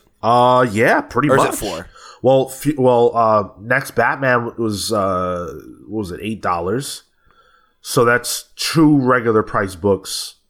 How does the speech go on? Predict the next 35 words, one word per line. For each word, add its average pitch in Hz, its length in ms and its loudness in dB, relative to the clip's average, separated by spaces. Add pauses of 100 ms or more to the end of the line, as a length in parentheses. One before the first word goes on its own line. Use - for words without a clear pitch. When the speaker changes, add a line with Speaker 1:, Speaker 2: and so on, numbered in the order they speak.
(320)
Speaker 1:
in 113 120 -2
and 107 100 0
of 92 100 -2
itself, 87 580 -6
and 98 180 -10
then 101 360 -4
Speaker 2:
Right. 80 280 -8 (160)
Speaker 1:
the 117 120 2
other 127 220 2
two 110 480 0
are, 95 440 -2
I, 95 220 -6
I 92 100 -8
think - 340 -10
they're, 110 240 2 (220)
they're 104 300 0
five 104 400 0
or 110 60 -4
six 135 320 -6
dollars 151 600 -2 (680)
each. - 520 -6 (220)
Speaker 2:
Yeah, 82 260 -8
so 98 120 -12
I 92 40 -10
mean, 92 160 -8
Speaker 1:
So, 92 460 2
yeah, 123 260 0
that's 95 180 -4
Speaker 2:
if - 80 -6
they're 139 140 2
six, - 360 0
that's 113 200 0
essentially 98 460 -6
another 85 240 -8
book. 90 220 -8